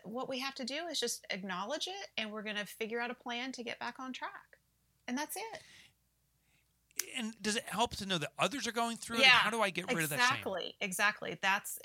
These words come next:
Speaker 1: I want you to know I work with tons of business owners.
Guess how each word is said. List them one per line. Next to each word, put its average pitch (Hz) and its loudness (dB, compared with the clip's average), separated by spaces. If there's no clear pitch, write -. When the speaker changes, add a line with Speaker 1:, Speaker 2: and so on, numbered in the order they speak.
Speaker 1:
I 214 6
want 214 2
you 214 0
to 208 -4
know 208 2
I 190 4
work 190 -4
with 190 -8
tons 226 0
of 226 -2
business 202 -6
owners. 185 -4